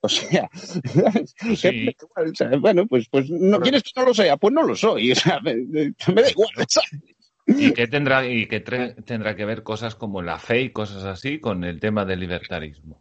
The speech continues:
Speaker 1: ¿Sabe qué tendrá que ver?
Speaker 2: Claro,
Speaker 1: Bueno.
Speaker 2: tu objetivo es el Estado, tío, no es otra cosa, tío.
Speaker 3: Claro,
Speaker 2: Vete
Speaker 3: y,
Speaker 2: a lo que tienes que
Speaker 3: y
Speaker 2: ir.
Speaker 3: luego,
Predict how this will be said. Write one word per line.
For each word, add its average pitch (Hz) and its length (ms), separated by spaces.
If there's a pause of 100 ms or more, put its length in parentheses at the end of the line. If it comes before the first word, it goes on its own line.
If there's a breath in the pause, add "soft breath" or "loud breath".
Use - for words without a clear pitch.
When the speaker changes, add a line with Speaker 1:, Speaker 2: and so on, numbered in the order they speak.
Speaker 1:
¿Sabe 131 140
qué 175 80
tendrá 117 260
que - 120
ver? 147 260 (240)
Speaker 2:
Claro, 104 240
Speaker 1:
Bueno. - 80
Speaker 2:
tu - 80
objetivo 123 400
es 208 100
el 147 120
Estado, 131 540
tío, 127 240
no 92 120
es 131 100
otra 113 220
cosa, 131 360
tío. 117 280
Speaker 3:
Claro, 127 180
Speaker 2:
Vete 196 140
Speaker 3:
y, - 20
Speaker 2:
a 135 160
lo 104 140
que 92 80
tienes 143 260
que - 140
Speaker 3:
y 165 60
Speaker 2:
ir. - 20
Speaker 3:
luego, 175 160